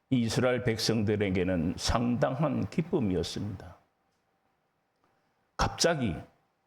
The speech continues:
어, 고레스의 칙령으로 해방이 된 이 이스라엘 백성들은 정말 희망을 버리지 아니하고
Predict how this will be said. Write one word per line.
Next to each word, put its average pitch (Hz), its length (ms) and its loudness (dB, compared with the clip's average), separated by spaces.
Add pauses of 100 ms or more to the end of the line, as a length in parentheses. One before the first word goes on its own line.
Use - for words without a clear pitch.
(240)
어, 82 1000 0
고레스의 117 540 0
칙령으로 107 1000 0 (680)
해방이 113 420 0
된 98 380 0
이 90 520 0 (840)
이스라엘 107 440 0
백성들은 87 880 0 (1040)
정말 135 460 2
희망을 143 580 0
버리지 127 460 0
아니하고 113 920 0